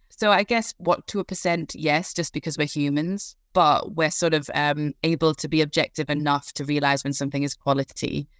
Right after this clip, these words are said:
And that's when we sort of move forward. And always there's, there's many, many eyes on these projects too. It's never just one person, or certainly not in our organization. And that wasn't the case at B F I. There's always multiple people looking at these projects. So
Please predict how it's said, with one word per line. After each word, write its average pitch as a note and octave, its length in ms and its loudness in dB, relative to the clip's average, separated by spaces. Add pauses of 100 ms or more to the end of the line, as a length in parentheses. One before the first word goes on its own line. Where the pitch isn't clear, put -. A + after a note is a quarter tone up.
(580)
And C3 420 0 (100)
that's - 260 0
when C#3 140 2
we C3+ 60 0
sort C3+ 220 -2
of C3+ 80 -4
move C3+ 200 -4
forward. C3 540 -6 (100)
And G#3+ 200 0
always G3+ 500 2 (140)
there's, E3 320 -6
there's E3 160 -6
many, E3 400 0
many D#3 280 2
eyes C#3+ 360 0
on D3+ 100 -2
these D3 260 -2 (360)
projects D3 420 -2
too. D3+ 240 -2
It's D3+ 140 -4
never D3+ 220 2
just D3+ 180 -2
one C#3+ 160 0
person, C#3 480 -4
or D3 80 -2
certainly D3+ 340 2
not D3 180 2
in C#3 200 -2 (160)
our D#3 120 2
organization. C#3 800 0
And C#3+ 80 2
that C#3 140 -2
wasn't D3 300 2
the C#3+ 40 2
case C#3 300 -4
at - 80 -12
B C#3 100 0
F C#3 160 -2
I. C#3 300 0
There's C#3 160 -6
always D3+ 420 0 (240)
multiple D3 560 -2
people D3 540 -2
looking C#3 280 0
at C3+ 60 -2
these C3+ 160 -4
projects. - 560 -2
So C3+ 320 0